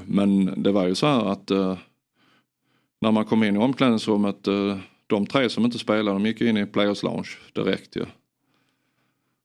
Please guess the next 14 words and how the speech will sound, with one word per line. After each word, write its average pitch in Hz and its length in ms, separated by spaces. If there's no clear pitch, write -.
Och, 98 400
eh, 101 60
man 107 340
of 107 120
the 104 80
match 104 380
fick 127 280
ju, 107 380
eh, 104 40
McEwens 110 540
Lager 95 680
ett, 98 160
eh, 95 280
ett, - 260